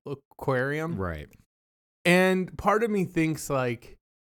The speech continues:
Speaker 1: th-, what is that fish's existence? Is it a,
Speaker 2: Yeah.
Speaker 1: is it just living in hell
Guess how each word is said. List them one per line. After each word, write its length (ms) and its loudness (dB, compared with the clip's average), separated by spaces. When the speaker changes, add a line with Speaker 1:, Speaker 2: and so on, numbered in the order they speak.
Speaker 1:
th-, 120 -16
what 260 2
is 140 4
that 200 0
fish's 420 -4
existence? 880 -8
Is 220 -4
it 160 4
a, 160 4
Speaker 2:
Yeah. 160 2
Speaker 1:
is 160 -4
it 80 -6
just 240 -4
living 380 2
in 120 -2
hell 540 -2